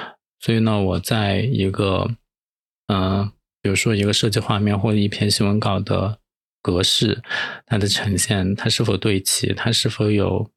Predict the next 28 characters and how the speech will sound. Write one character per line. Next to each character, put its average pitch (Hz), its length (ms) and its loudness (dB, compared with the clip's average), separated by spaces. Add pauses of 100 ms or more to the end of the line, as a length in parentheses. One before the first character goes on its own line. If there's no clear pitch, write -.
(120)
英 123 160 2
文 104 120 2
标 107 200 0
点 98 180 -2
夹 95 240 -2
在 107 140 0
了 104 100 0
中 110 160 0
文 104 140 4
标 107 160 2
点 107 380 -2
里 - 160 0
面， 98 280 2 (580)
或 120 100 0
者 101 140 2
一 98 60 2
些 98 160 0
大 98 180 0
小 95 160 0
写 92 160 0
的 90 120 0
问 98 180 0
题， - 260 -2
甚 107 240 0
至 104 160 2
于 98 200 2
一 101 40 0
些 98 380 0